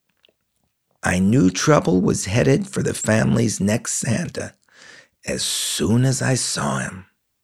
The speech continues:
Janine's new boyfriend, Rick, owner of a hair salon,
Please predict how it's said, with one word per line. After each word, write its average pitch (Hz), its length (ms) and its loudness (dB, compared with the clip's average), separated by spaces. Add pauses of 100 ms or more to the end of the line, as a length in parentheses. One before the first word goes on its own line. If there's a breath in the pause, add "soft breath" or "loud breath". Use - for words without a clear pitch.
(500 loud breath)
Janine's 143 760 4
new 113 220 4
boyfriend, - 760 0 (360 soft breath)
Rick, - 600 -2 (760 soft breath)
owner 135 380 4
of - 220 -4
a - 60 -4
hair - 380 2
salon, 90 640 -4